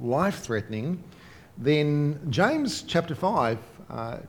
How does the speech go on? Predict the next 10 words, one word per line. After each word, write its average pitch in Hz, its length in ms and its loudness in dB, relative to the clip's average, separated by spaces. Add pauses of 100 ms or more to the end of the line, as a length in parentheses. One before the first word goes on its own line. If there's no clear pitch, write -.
(100)
takes 131 320 -8
on 123 120 -4
a, 117 720 -10
a 123 40 -8
different 120 340 -6
kind 117 240 -2
of 107 100 -4
significance 113 720 -6
for 165 400 4
us. - 320 -4